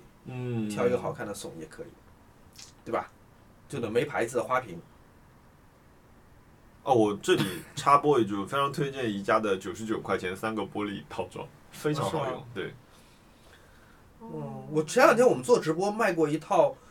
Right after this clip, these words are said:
Speaker 2: 玻璃杯，它的表面是锤纹的，用锤子做出来的，
Speaker 1: 嗯，小锤子做的。
Speaker 2: 然后杯口都是做镀金处理的，然后一套好像才卖六十几块钱。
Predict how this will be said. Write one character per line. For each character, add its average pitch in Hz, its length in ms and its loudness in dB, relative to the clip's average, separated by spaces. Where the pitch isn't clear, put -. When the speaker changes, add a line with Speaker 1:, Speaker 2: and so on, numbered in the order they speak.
Speaker 2:
玻 190 160 0
璃 165 180 -2
杯， 185 360 0
它 220 180 0
的 226 80 0
表 - 200 0
面 151 160 -4
是 156 200 -4
锤 - 280 -6
纹 170 200 0
的， - 140 -14
用 156 180 -2
锤 - 200 0
子 113 80 4
做 117 100 -2
出 - 0 -
来 - 80 -4
的， 98 80 2
Speaker 1:
嗯， - 20 0
小 95 40 -2
锤 101 160 -8
子 107 120 -10
做 110 140 -12
的。 127 40 -4
Speaker 2:
然 143 120 -2
后 190 240 2
杯 247 180 12
口 - 180 0
都 160 140 0
是 160 100 -10
做 175 200 -2
镀 175 180 -2
金 185 180 -4
处 185 220 -6
理 107 60 -10
的， - 140 -16
然 165 160 -4
后 220 100 2
一 180 160 -4
套 175 400 4
好 175 140 -4
像 196 140 0
才 180 160 -4
卖 208 140 2
六 311 160 2
十 - 100 -12
几 101 140 -16
块 95 100 -16
钱。 - 180 -20